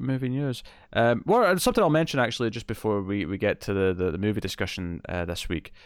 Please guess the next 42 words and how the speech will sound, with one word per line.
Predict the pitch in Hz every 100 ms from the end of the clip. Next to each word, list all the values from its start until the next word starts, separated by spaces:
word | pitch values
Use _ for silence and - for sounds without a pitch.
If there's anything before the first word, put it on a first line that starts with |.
| -
uh, | - 101
because | - 107
we're | 117
recording | 120 131 131 110
this | 101 -
much | 104 -
later | 107 98
than | 95
the, | 92 90
the | 98
review, | 98 98 98
so | -
I | 101
ca-, | 104 101 104
I've | 110
got | 113
some | -
more | 131 143
up-to-date | 135 120 135
information | 131 117 135 127
for | 104 113
you, | 95 - - - -
uh, | -
before | 107 - 113
the |
movie | 117 113
review | 107 101
starts. | - 101 - - - -
Um, | 117 120 117 117 110 - - - _ _ -
we | 131 151 165
are | 156 151
very | 135 151 190
close | - 165 151 - -
to | - 139
the | 120 117
Octoberthon, | - 127 113 104 - 98 87 82 87
to | - 101 98 -
Octoberthon | 110 - 123 123 120 110
twenty | - 110
nineteen. | 113 113 104 98 95 92 - - _
Thirty-one | - - 127 156 175 190
days, | 147 120 120 117